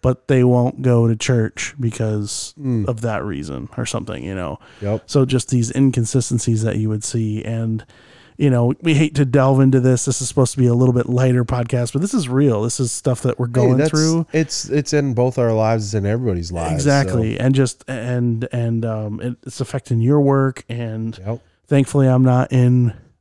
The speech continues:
Speaker 1: one of the positions right now based on our location being in South Carolina and the company I work for where I have to get a vaccine, you know, 'cause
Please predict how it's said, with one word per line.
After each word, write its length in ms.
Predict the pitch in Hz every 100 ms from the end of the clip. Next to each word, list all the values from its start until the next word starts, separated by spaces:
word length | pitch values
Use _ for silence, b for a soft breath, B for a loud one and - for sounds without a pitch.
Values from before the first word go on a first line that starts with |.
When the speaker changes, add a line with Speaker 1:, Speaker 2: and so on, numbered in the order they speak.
| _ _
Speaker 1:
one 220 | - 127 127
of 140 | 120
the 520 | 120 120 117 117 117 -
positions 600 | - 117 123 - 127 117
right 120 | 117
now 220 | 120 117
based 300 | 113 120 -
on 80 | 120
our 100 | 110
location 540 | 107 104 127 120 123 117
being 180 | 117
in 80 | 110
South 280 | 107 120 113
Carolina 520 | - 113 113 113 113
and 160 | 107 107
the 60 |
company 320 | 110 120 117 113
I 20 |
work 240 | 110 110
for 400 | - 113 110 107 B B B B B -
where 120 | 110
I 120 | 113 113
have 260 | 113 110
to 80 | -
get 160 | 117 107
a 40 |
vaccine, 760 | 110 107 - 151 151 151 151 143 B B B -
you 100 | 127
know, 180 | 117
'cause 220 | 113 113